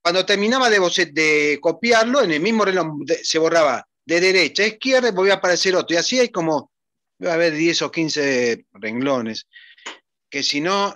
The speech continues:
yo le saco una foto, lástima, eh, no tengo acá el libro, el libro verde, la primera hoja, te le saco una foto y lo vas a ver.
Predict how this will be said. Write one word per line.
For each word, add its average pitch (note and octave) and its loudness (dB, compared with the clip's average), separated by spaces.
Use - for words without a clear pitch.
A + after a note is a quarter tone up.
yo E3+ -2
le D#3+ -2
saco F3 -2
una D3+ -2
foto, E3 0
lástima, E3 -4
eh, C3 -4
no C#3 -2
tengo D3+ -4
acá D3+ -2
el D3 0
libro, D3+ 0
el C#3 -4
libro D3+ 0
verde, E3 0
la C3 -4
primera D#3 0
hoja, D#3 -4
te C3 -6
le B2+ 0
saco E3 -4
una D3+ -4
foto E3+ -4
y F3 -2
lo C#3 0
vas B2 -4
a C#3 -4
ver. D3+ 0